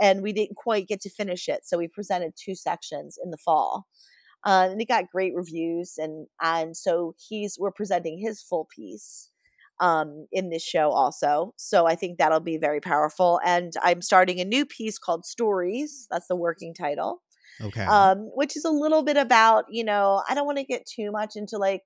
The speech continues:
Speaker 1: covid, covid, we're all about covid, but
Speaker 2: Right,
Speaker 1: it's
Speaker 2: right.
Speaker 1: just, <laughs> uh, right? I'm
Speaker 2: But how can you
Speaker 1: so,
Speaker 2: not? <laughs>
Speaker 1: yeah.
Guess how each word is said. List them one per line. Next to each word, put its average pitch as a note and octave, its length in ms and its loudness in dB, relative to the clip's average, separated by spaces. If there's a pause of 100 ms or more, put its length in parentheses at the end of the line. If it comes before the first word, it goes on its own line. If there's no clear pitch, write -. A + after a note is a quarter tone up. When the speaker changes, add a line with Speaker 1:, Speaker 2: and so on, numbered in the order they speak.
(100)
Speaker 1:
covid, F#3+ 380 -2
covid, F#3+ 300 -2
we're F#3 120 2
all F3+ 120 4
about F3 280 2
covid, A3+ 420 0 (540)
but C#4 60 8
Speaker 2:
Right, C#4 120 10
Speaker 1:
it's F3 280 0
Speaker 2:
right. - 40 -4
Speaker 1:
just, E4+ 340 0
<laughs> C4+ 60 10
uh, A3+ 800 6
right? G#3 360 6
I'm G3 60 -4
Speaker 2:
But - 100 -2
how - 120 4
can G#3+ 140 12
you G#3+ 100 12
Speaker 1:
so, - 0 -
Speaker 2:
not? G#3 480 10
<laughs> - 20 -20
Speaker 1:
yeah. G#3+ 520 4